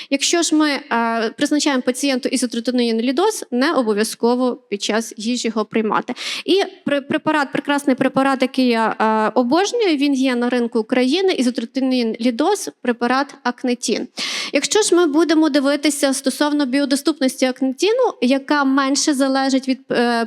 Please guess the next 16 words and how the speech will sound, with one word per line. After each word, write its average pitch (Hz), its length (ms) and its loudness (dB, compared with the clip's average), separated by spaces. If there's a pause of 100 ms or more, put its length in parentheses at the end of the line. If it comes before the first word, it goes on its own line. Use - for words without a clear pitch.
прийому 247 480 2
їжі, 370 380 2 (320)
то 320 100 0
ми 359 120 2
бачимо 339 540 2
різницю 302 480 2
між 269 260 0
біодоступністю 277 680 0
звичайної 254 580 0
форми 320 400 2
ізотретиноїну 277 840 -2
без 226 340 -2
їжі 226 320 0
і 254 140 0
з 233 80 -4
їжею, 403 380 2